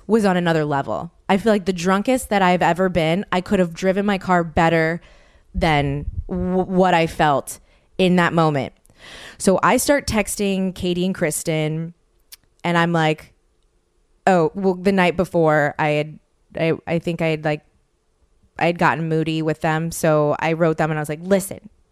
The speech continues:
you guys might be mad at me right now, but I need you. And I'm freaking the fuck out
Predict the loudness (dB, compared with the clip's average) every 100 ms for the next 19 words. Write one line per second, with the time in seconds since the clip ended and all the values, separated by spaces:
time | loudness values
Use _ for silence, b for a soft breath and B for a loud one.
0 | _ _ 0 2 4 2 2 0 2 2
1 | 0 0 0 0 2 2 -2 _ B B
2 | B B -2 2 2 2 0 -2 -4 -4
3 | -6 _ B -14 B -4 -2 -2 -2 0
4 | 0 0 0 0 0